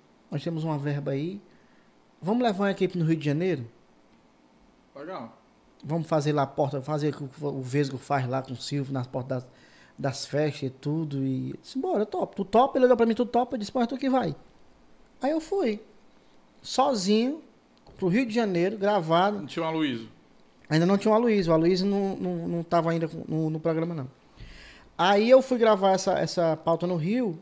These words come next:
Speaker 1: e foi quando deu a briga lá com o pessoal do Pânico, com a gente. Porque quem tava fazendo a festa no dia da lançamento da novela era aquele Charles Henrique Pede, aquele
Speaker 2: Ah.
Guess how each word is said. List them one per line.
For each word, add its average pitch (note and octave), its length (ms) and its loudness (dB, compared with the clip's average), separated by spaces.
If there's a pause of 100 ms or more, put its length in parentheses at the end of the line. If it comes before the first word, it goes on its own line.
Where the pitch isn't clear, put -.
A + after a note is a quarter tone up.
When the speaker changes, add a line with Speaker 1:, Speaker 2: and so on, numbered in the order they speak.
Speaker 1:
e F3+ 80 -10
foi G#3+ 120 2
quando G#3+ 160 2
deu G#3+ 140 6
a G#3 80 6
briga G#3 220 4
lá G3+ 100 4
com G#3+ 80 -4
o - 20 -2
pessoal G3+ 220 2
do G#3 80 2
Pânico, F#3+ 420 -2 (640)
com - 80 -4
a F3+ 80 4
gente. F3+ 460 -2 (560)
Porque F3+ 220 2
quem F#3+ 120 0
tava F3 220 2
fazendo D#3+ 320 2
a C#3+ 60 0
festa D#3 260 0
no D3 140 0
dia D#3 200 0
da E3+ 160 2
lançamento D3 380 -2
da C#3 140 0
novela E3+ 240 0
era F#3+ 80 4
aquele F3+ 180 -2
Charles F#3+ 340 2
Henrique G3+ 280 -2
Pede, D#3+ 360 2
aquele D3 220 -2
Speaker 2:
Ah. C3+ 180 -4